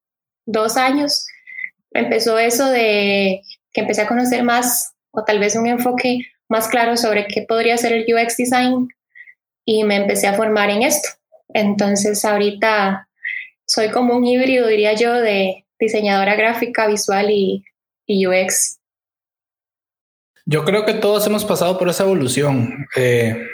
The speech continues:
Speaker 2: aquí han venido muchos arquitectos. Yo creo que es lo más común, qué curioso.
Speaker 1: Sí,
Speaker 2: O,
Speaker 1: sí, sí.
Speaker 2: o diseñadores gráficos, es lo segundo.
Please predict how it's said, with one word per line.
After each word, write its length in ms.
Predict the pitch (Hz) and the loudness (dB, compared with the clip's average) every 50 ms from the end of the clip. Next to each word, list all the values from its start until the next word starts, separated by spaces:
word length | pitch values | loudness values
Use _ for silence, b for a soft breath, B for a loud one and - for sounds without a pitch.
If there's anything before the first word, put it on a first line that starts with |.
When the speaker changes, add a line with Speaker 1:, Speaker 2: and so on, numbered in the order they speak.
| - - - | -8 -4 -2
Speaker 2:
aquí 300 | - - - 147 147 160 | -2 0 0 0 0 2
han 220 | 160 160 165 160 | 0 0 0 0
venido 260 | 165 165 165 165 170 165 | 0 2 2 2 2 2
muchos 240 | 165 160 170 175 | 2 2 2 2
arquitectos. 1000 | 175 160 - - 117 - 165 185 - - - 202 196 196 - - - - - - _ _ | 0 0 0 -4 0 0 0 0 0 -2 -2 0 0 0 0 -2 -4 -8 -12 -16 _ _
Yo 120 | - 123 127 | -2 0 0
creo 140 | 143 143 139 | 0 0 0
que 60 | 170 | 0
es 80 | 170 | 0
lo 60 | 180 185 | 2 2
más 180 | 190 190 185 190 | 2 0 0 -2
común, 320 | - 185 180 190 196 185 | 0 0 2 2 2 2
qué 140 | 190 - - | 0 0 -2
curioso. 520 | 170 160 165 180 185 185 - 208 - - B B B B B B B B - | 0 0 2 2 2 0 0 -2 -4 -6 B B B B B B B B 0
Speaker 1:
Sí, 160 | 226 214 - | 2 2 4
Speaker 2:
O, 260 | - 160 185 208 214 | 2 2 2 2 0
Speaker 1:
sí, 60 | 214 220 | 0 0
sí. 280 | 214 220 226 - - _ _ _ _ _ _ _ | -2 -2 -4 -8 -14 _ _ _ _ _ _ _
Speaker 2:
o 180 | - 160 160 165 | -2 0 0 2
diseñadores 480 | 170 170 - - 139 123 123 127 131 127 | 2 0 0 0 0 0 0 0 0 0
gráficos, 720 | 127 127 127 127 127 113 - - 104 - - - - - | 0 0 0 0 -2 -2 -2 -2 -2 -2 -2 -4 -4 -4
es 80 | - 131 | -2 -2
lo 140 | 131 147 143 | 0 0 0
segundo. 640 | 147 135 139 139 135 127 117 107 107 - - - | 0 0 0 0 2 0 0 0 -2 -6 -10 -14